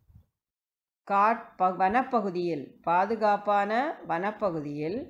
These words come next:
காட்டு விலங்குகளை வைத்திருத்தல் விலங்கியல் பூங்காக்கள் எனப்படும்.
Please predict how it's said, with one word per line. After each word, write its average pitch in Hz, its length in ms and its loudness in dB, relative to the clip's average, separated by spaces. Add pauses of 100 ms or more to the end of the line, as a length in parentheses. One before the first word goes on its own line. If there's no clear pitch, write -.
(420)
காட்டு 226 420 4
விலங்குகளை 214 640 0
வைத்திருத்தல் 190 720 -2
விலங்கியல் 208 600 -2
பூங்காக்கள் 180 560 -2
எனப்படும். 151 480 -6